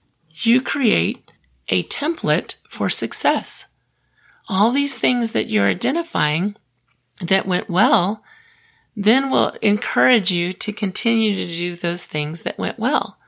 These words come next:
All those things that didn't go well, you will recognize. And what you will do differently becomes your list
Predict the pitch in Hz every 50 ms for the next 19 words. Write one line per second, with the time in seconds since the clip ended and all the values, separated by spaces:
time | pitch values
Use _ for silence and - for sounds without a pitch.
0 | _ _ _ - - - - - - - - _ - - - 175 185 196 190 208
1 | 208 202 - - 202 190 190 190 190 - 190 165 - - 185 190 180 180 202 196
2 | 202 208 208 233 262 294 277 - _ _ _ _ _ _ _ _ _ _ _ _
3 | _ _ - 175 170 175 175 190 196 202 202 233 262 294 - 254 202 - - -
4 | - - - - - - - - _ _ _ _ _ _ _ _ _ _ _ _
5 | _ _ - 190 175 165 165 185 226 - 233 233 226 226 214 208 214 208 196 196
6 | 233 240 240 - - - 185 185 170 170 165 160 - 165 - - - 226 226 233
7 | 254 254 262 262 254 220 185 165 160 165 160 - - -